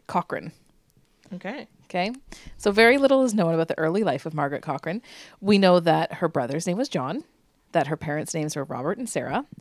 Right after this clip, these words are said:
Speaker 1: and they were Irish-Scottish immigrants.
Speaker 2: Okay.
Speaker 1: We know that they lived together in western Pennsylvania until, until seventeen fifty-six.
Speaker 2: Oh.
Speaker 1: So early American history.
Speaker 2: Yeah.
Speaker 1: So in seventeen fifty-six, when Margaret was five years old,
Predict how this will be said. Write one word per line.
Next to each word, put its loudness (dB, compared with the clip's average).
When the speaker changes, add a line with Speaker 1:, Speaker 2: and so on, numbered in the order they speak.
Speaker 1:
and -2
they -2
were -4
Irish-Scottish -4
immigrants. -10
Speaker 2:
Okay. -16
Speaker 1:
We 4
know 4
that 2
they 2
lived -2
together 0
in -4
western -8
Pennsylvania -6
until, -10
until -4
seventeen -4
fifty-six. -10
Speaker 2:
Oh. -10
Speaker 1:
So -8
early 2
American -6
history. -8
Speaker 2:
Yeah. -10
Speaker 1:
So 8
in 4
seventeen 0
fifty-six, -2
when 0
Margaret 0
was -8
five -4
years 0
old, 0